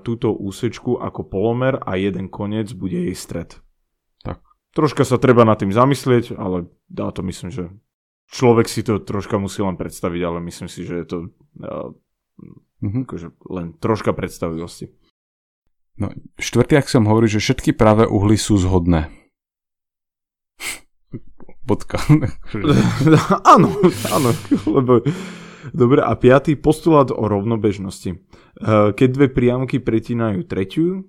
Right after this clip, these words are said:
Speaker 1: takže súčet vnútorných uhlov na niektorej strane je menší ako dva pravé uhly,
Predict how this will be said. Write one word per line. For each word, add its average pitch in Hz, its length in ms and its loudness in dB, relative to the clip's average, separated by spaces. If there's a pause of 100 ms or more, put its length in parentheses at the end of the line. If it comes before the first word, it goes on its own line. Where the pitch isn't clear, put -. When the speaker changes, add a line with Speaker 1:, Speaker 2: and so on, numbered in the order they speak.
(140)
Speaker 1:
takže 113 380 -4
súčet 120 400 -4
vnútorných 110 640 -4
uhlov 117 400 -4
na 101 160 -6
niektorej 104 560 -6
strane 104 560 -8
je 95 40 -6
menší 95 440 -8
ako 95 320 -12
dva 101 240 -6
pravé 101 400 -4
uhly, 131 480 -4